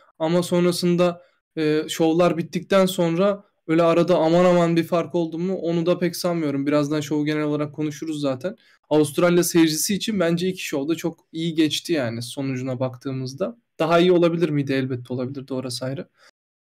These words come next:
E, kickoff maçı için konuşacak olursak,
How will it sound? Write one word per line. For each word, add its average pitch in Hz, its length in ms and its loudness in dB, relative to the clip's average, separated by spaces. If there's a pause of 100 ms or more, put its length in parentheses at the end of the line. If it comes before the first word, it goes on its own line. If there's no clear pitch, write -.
(100)
E, 151 240 4 (300)
kickoff - 440 0
maçı 185 260 2
için 175 300 -4
konuşacak 170 500 -4
olursak, 214 600 -6